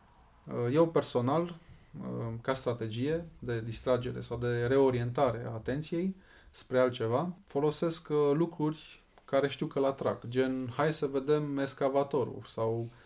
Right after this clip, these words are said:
folosesc alte obiecte. Uh, cu timpul am început să îmi completez kitul cu care ieși-, cu care ieșim afară și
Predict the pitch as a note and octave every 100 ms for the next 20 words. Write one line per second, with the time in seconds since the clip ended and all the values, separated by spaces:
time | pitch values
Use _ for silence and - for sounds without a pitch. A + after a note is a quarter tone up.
0 | - - - B2 B2 C#3 C3+ C#3 C#3+ C#3
1 | B2 A#2 A#2+ B2 E3 F3 F#3+ - - -
2 | - - B2 A#2 A#2+ B2 - - A#2+ C3
3 | A#2+ A#2 A#2+ A#2+ B2 B2+ B2+ A#2+ A#2 B2
4 | B2+ B2 B2+ - C#3 B2 B2 A#2+ - A#2+
5 | A2+ A#2 A2 - - A#2+ A#2 A#2 A#2+ A#2+
6 | - A#2+ A#2 C3+ E3+ G3 - - - -
7 | - - - - - E3 E3+ E3+ E3